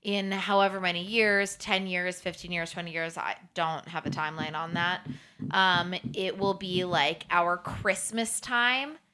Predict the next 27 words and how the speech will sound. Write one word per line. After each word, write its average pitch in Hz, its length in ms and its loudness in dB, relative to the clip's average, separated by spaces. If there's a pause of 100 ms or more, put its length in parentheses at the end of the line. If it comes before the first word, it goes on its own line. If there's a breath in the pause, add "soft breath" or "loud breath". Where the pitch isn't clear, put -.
(180)
is, 196 240 -2
like, 180 180 -2
warm, 185 920 2 (460)
whereas, 180 500 6
like, 185 160 0
you 240 80 0
know, 185 80 4
like, 175 160 2
Australia, 220 560 6
like, 170 200 2 (420)
Christmas 185 600 -4
and, 185 140 -4
like, 165 180 -4 (280)
the 180 120 0
win-, 208 300 2 (100)
our 208 440 10
winter 185 520 2
holidays 180 800 2 (580)
are 170 580 6 (640)
hot 180 380 8
for 220 160 2
them. 240 420 6
So 185 300 4
in, 175 140 0
like, 160 340 -2
you 185 80 -2
know, 151 280 -2